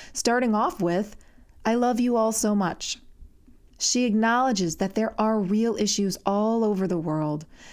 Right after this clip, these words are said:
She's not downplaying or discounting anything that people are bringing to her. She's not saying that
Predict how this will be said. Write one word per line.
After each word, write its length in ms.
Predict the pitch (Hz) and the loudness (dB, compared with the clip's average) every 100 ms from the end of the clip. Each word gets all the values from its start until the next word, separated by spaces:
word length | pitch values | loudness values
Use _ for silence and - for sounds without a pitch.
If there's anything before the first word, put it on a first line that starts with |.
| - - | -20 -4
She's 220 | - 311 | -2 0
not 300 | 381 - - | -2 -2 -2
downplaying 680 | 190 208 220 - 196 185 175 | 0 2 0 0 -2 0 0
or 80 | |
discounting 840 | 156 - 262 269 226 196 185 180 - - - | -2 -2 -2 -2 -2 0 0 -2 -4 -10 -4
anything 720 | 185 320 359 180 156 160 - - | -2 0 -2 -2 -2 -4 -8 -8
that 140 | 196 | -4
people 280 | 214 214 190 | -2 0 0
are 60 | 175 | 0
bringing 400 | 180 202 311 330 | 0 -2 -2 -2
to 140 | 208 | -4
her. 340 | 175 160 175 208 - - - | -2 -2 -2 -6 -14 -20 -8
She's 200 | - 262 | -4 -2
not 200 | 302 294 | -2 -2
saying 300 | 226 226 220 | -2 0 0
that 220 | 208 | 0